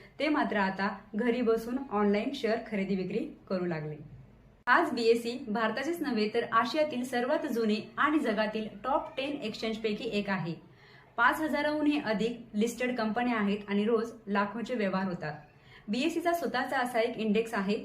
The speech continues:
सेन्सेक्स. आज बीएसई फक्त शेअर्सचाच एक्सचेंज नाही, तर शेअर्स, म्युच्युअल फंड, ईटीएफ्स, डेरिव्हेटिव्ह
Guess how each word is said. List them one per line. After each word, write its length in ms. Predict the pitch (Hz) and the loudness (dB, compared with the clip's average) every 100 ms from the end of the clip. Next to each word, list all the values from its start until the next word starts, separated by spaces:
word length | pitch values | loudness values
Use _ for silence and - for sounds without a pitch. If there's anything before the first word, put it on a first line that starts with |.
| - - | -10 -18
सेन्सेक्स. 520 | - 196 180 175 151 - - - - - - | -2 -2 0 -4 -10 -16 -20 -20 -20 -20 2
आज 260 | 262 349 262 | 4 4 2
बीएसई 460 | 233 240 247 247 247 | 0 0 0 -6 -4
फक्त 240 | 233 - 254 | -4 -2 -6
शेअर्सचाच 500 | - 277 294 320 349 | 0 4 4 4 2
एक्सचेंज 400 | 339 233 - 254 | 2 -2 -2 -2
नाही, 360 | 247 226 214 247 - - | 0 0 0 -4 -8 2
तर 180 | 226 233 - - - | 2 2 -4 -20 -16
शेअर्स, 460 | - 269 240 247 - | -2 2 2 0 -4
म्युच्युअल 400 | 226 247 294 294 | -2 0 2 0
फंड, 280 | 262 226 233 - | 0 0 -2 -4
ईटीएफ्स, 560 | 247 262 294 220 233 240 196 | -6 -2 2 4 2 0 2
डेरिव्हेटिव्ह 540 | 247 277 294 220 247 | 2 2 0 0 -4